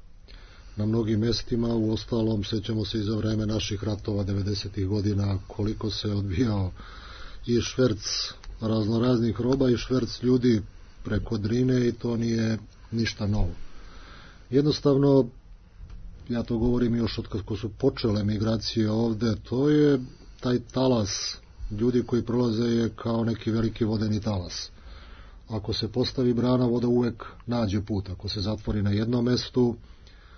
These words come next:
otvorit će se na drugom, odnosno pokušat će da prođe na nekom drugom. Dakle, imali smo, sjećamo se, dve hiljade petnaeste prvo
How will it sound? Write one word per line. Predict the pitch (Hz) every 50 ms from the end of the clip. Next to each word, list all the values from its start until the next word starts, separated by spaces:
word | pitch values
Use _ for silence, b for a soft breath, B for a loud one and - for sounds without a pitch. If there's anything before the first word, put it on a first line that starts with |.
| b b b b b - -
otvorit | 117 113 - - 123 120 120 107
će | - 123 104
se | - - 117
na | 113 110
drugom, | 95 110 120 113 113
odnosno | 113 113 95 - 117
pokušat | 95 120 107 - 123 113 - 131 120 -
će | - 123 120 120 120 -
da | 104 117
prođe | 98 - - 117 113 98 110
na | 110 107
nekom | 110 110 101 - 113 107
drugom. | 101 101 101 90 - 85 76 - - - - -
Dakle, | 92 92 - - 104 104
imali | 107 113 110 110
smo, | - - 117 107
sjećamo | - 120 98 117 110 113
se, | 101 - 107
dve | 104 117
hiljade | 101 - 120 107 110
petnaeste | - - 110 104 - 117 113 110 98 - - 113 98
prvo | - 110 107 107 107 101 98 95